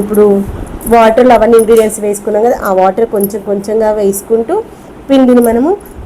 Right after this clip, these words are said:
ఆ, చపాతీ పిండి ముద్ద కంటే కొంచెం లూజ్గా కలుపుకోవాలి. ఎందుకంటే మనం చేసేది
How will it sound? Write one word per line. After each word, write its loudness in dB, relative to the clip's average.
ఆ, -2
చపాతీ 0
పిండి 2
ముద్ద 0
కంటే -2
కొంచెం 0
లూజ్గా 0
కలుపుకోవాలి. -2
ఎందుకంటే -4
మనం -4
చేసేది -4